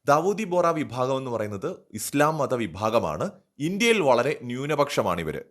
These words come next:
വളരെയധികം എഡ്യൂക്കേറ്റഡ് ആയിട്ടുള്ള, വളരെ സമ്പന്നരായിട്ടുള്ള ഒരു സമുദായമാണ്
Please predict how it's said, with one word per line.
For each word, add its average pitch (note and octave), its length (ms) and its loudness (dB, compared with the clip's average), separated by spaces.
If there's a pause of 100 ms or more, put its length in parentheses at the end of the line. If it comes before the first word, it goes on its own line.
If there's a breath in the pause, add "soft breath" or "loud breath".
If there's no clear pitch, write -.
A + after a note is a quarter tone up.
(220)
വളരെയധികം E3+ 680 4
എഡ്യൂക്കേറ്റഡ് D3 640 -2
ആയിട്ടുള്ള, A2+ 580 0
വളരെ A#2 280 0
സമ്പന്നരായിട്ടുള്ള C#3+ 1000 2
ഒരു A2 120 0
സമുദായമാണ് C#3 880 2